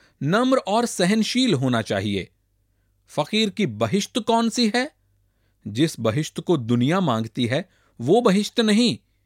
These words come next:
कामिल पीर का मिलना बहिश्त है।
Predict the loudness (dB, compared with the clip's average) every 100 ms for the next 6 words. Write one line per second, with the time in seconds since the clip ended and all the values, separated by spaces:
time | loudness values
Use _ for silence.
0 | _ _ _ _ -2 0 2 2 2 -2
1 | -2 2 2 0 0 2 4 4 4 4
2 | 2 0 _ _ 0 0 0 -2 -2 0
3 | 2 2 0